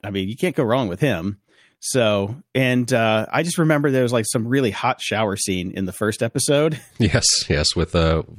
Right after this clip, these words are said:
Speaker 2: I can't even remember the actress's name now. She's gorgeous, but, uh, yeah.
Speaker 1: Mm-hmm.
Speaker 2: Mm-hmm. Yeah.
Speaker 1: Yeah, that's about the only thing I remember from the beginning <laughs> of it.
Speaker 2: Uh, it's
Speaker 1: But
Speaker 2: well worth it. I think you'll enjoy it. Watch it. You might as well. It's free. What else have you got to do?
Speaker 1: Uh, well, Ozark just dropped for season three.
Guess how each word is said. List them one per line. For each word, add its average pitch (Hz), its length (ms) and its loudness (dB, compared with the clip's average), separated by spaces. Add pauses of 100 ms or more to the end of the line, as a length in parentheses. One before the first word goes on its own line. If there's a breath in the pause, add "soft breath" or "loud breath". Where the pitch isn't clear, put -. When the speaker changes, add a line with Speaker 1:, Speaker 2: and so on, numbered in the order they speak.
(140)
Speaker 2:
I 80 100 -4
can't 87 200 -2
even 73 140 -2
remember 78 440 -2
the 78 140 -4
actress's 80 460 -2
name 92 180 0
now. 78 180 -2
She's - 200 -6
gorgeous, - 420 -2
but, - 240 -10
uh, - 60 -4
yeah. 135 260 2
Speaker 1:
Mm-hmm. 151 300 2
Speaker 2:
Mm-hmm. 135 140 2 (200)
Yeah. - 140 -2
Speaker 1:
Yeah, 147 100 4
that's 147 180 0
about 147 260 0
the 139 120 2
only 139 220 2
thing 131 180 0
I 120 60 2
remember 107 480 0
from 104 260 -4
the 98 80 -6
beginning 98 400 -4 (100)
<laughs> - 100 -18
of - 200 -16
it. - 140 -8
Speaker 2:
Uh, - 180 2
it's 185 160 0
Speaker 1:
But 233 60 0
Speaker 2:
well 226 160 4
worth 240 180 0
it. 107 80 2
I 92 80 2
think 123 240 -2
you'll 123 160 -2
enjoy 113 240 0
it. 82 220 0
Watch 98 320 0
it. 80 100 -4
You 87 140 -4
might 92 120 0
as 95 120 -2
well. 95 180 2
It's - 140 -8
free. 110 260 0 (120)
What 87 120 2
else 82 140 2
have 82 80 0
you 80 80 -4
got 80 220 0
to 82 200 0
do? - 60 -14 (520)
Speaker 1:
Uh, 120 240 2
well, 131 200 2
Ozark 143 400 2
just 135 220 0
dropped 135 340 2
for 135 120 0
season 127 400 0
three. 160 460 0